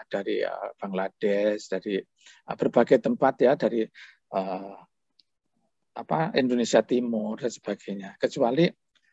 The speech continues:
eh, orang Jawa, Madura, dan Sunda tidak boleh jadi budak ya. Itu, eh, menurut peraturan begitu. Ya. Jadi ini ada tulisannya, "Oh, where the gemoeder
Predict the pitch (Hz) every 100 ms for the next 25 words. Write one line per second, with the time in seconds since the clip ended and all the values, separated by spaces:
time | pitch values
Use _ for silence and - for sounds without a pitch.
0 | _ - - 208 - _ _ _ _ _
1 | _ _ _ _ _ _ _ - 131 -
2 | _ _ _ _ _ - 139 127 127 156
3 | 180 143 151 170 139 131 143 160 180 151
4 | - 139 131 127 113 131 - 147 135 110
5 | _ - - 107 _ - - - - 135
6 | 135 - - 120 123 120 - 113 - 117
7 | 120 113 113 - 107 _ _ _ - -
8 | - _ - - - 160 190 196 185 185
9 | 175 170 175 170 196 220 196 143 - -
10 | - 165 165 156 156 151 156 - 170 160
11 | 175 196 147 147 143 165